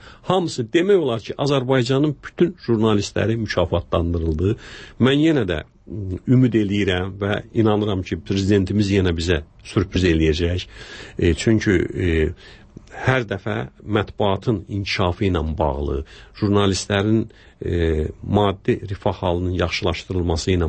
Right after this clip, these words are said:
bağlı müəyyən addımlar atılır. Amma indi mətbuat elə bir, e, vəziyyətdədir ki, yəni müstəqil qəzetlər var, partiya qəzetləri var. E, bunları, e, birbaşa, e,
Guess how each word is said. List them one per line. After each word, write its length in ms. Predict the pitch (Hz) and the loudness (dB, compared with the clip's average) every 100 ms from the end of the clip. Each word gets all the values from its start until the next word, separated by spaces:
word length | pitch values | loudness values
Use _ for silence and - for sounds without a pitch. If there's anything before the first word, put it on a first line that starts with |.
| 76 | 0
bağlı 320 | 80 80 98 | 0 0 0
müəyyən 460 | 104 90 92 98 98 - | 2 2 2 0 -4 -6
addımlar 520 | 87 87 95 90 90 | -4 -2 0 2 2
atılır. 460 | 76 - 82 90 110 - - - - - - - | 0 0 0 0 -4 -14 -18 -16 -16 -18 -20 -8
Amma 240 | - 135 147 - | -2 0 0 0
indi 240 | 135 147 | 2 4
mətbuat 560 | 143 139 - 143 147 - | 4 2 0 0 0 0
elə 240 | 139 139 131 | 0 2 0
bir, 160 | 117 - | -4 -4
e, 200 | 117 104 92 | 0 2 2
vəziyyətdədir 800 | 117 113 110 113 - 151 139 - | 2 0 0 -2 -2 -4 -2 -2
ki, 100 | 98 101 | 0 2
yəni 240 | 113 131 - - - 127 | 2 2 -2 -20 -6 -2
müstəqil 800 | 120 _ _ - - 135 147 113 _ _ - | -2 _ _ -8 -2 0 0 -2 _ _ -4
qəzetlər 560 | 92 87 78 - 80 | -2 -2 -6 -6 -4
var, 240 | 78 73 71 - | -2 -4 -4 -2
partiya 400 | 104 104 - 78 | -2 -2 -4 -2
qəzetləri 560 | 80 71 - - 78 78 | -2 -2 -6 -4 -2 0
var. 240 | 90 120 - - - - | 0 -2 -4 -18 -18 -14
E, 300 | - 95 85 85 90 | -6 -2 0 0 0
bunları, 420 | 110 113 139 139 - | 2 2 0 -4 -8
e, 320 | 95 85 80 - - - - | -6 -4 -4 -8 -14 -20 -2
birbaşa, 580 | 117 107 117 107 143 135 - _ | 0 2 0 0 0 -2 -4 _
e, 120 | 117 | -6